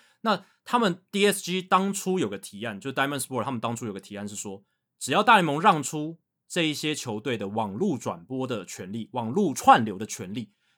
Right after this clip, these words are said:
那 Diamond Sport 就愿意全额支付这些球队剩余的转播权利金，而不是像现在只支付一部分，像，呃，响尾蛇、游击兵只拿了一半什么的。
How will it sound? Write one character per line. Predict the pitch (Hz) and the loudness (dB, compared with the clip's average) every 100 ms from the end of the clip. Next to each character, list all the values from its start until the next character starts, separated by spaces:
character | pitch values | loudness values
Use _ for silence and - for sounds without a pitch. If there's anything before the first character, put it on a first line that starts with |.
| - | -4
那 | 156 | -2
Diamond | 127 160 170 | 4 4 4
Sport | 165 156 127 | 0 0 0
就 | 143 | 0
愿 | 143 214 170 | 4 4 4
意 | 175 | 2
全 | 135 - | -4 -4
额 | 120 127 | -2 -4
支 | - | -4
付 | 131 143 | -8 -8
这 | 131 | -6
些 | 131 | -4
球 | 120 107 | -6 -8
队 | 110 110 | -8 -8
剩 | - 208 117 | -2 -2 -2
余 | 101 | -4
的 | 107 | -8
转 | 101 107 92 | -8 -8 -10
播 | 123 127 135 | -6 -6 -6
权 | - 110 95 | -8 -10 -6
利 | 135 202 | -6 -8
金， | - - 202 - _ _ | -6 -6 -6 -10 _ _
而 | 143 | -4
不 | 139 131 | -2 -2
是 | - 135 | -4 -2
像 | 147 | -2
现 | 120 131 | -2 -2
在 | 131 110 | -2 -2
只 | - 104 | -6 -8
支 | 87 131 | -6 -4
付 | 123 123 | -4 -6
一 | |
部 | 101 117 | -6 -8
分， | 95 98 | -8 -6
像， | 127 117 - - | -4 -4 -6 -18
呃， | 101 95 | -12 -8
响 | 107 | -4
尾 | 127 | -4
蛇、 | 110 113 | -4 -2
游 | 113 | -2
击 | 123 | -2
兵 | 123 | 0
只 | 120 | 0
拿 | 104 | -2
了 | 104 | -2
一 | 107 | -4
半 | 98 135 98 | 2 2 2
什 | 90 | -2
么 | 76 | -12
的。 | 76 | -18